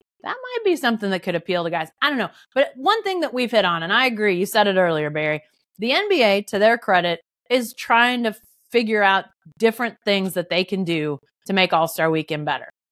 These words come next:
Will they work? I don't know. I think it's a, it's a, it's a high mountain to climb at this point because a lot of the things that we talked about,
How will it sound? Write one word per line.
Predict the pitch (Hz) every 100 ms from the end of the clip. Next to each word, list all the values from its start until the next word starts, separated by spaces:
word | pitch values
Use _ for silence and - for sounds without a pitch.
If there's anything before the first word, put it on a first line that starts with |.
| _ -
Will | 175
they | 175
work? | 180 240 349 - - _ _
I | 156 151
don't | 151
know. | 214 277 302
I | 220
think | 208 196
it's | 185
a, | 170 160
it's | 175 -
a, | 160 139
it's | 160
a | 147
high | - 214 220
mountain | 220 214 190
to | 175
climb | - 196 214
at | 220 220
this | 220
point | - 220 196
because | 175 170
a | 160
lot | 156 165 185
of |
the | 175
things | 170 185 180
that | 165
we | 156
talked | 143 190 214
about, | 202 202 202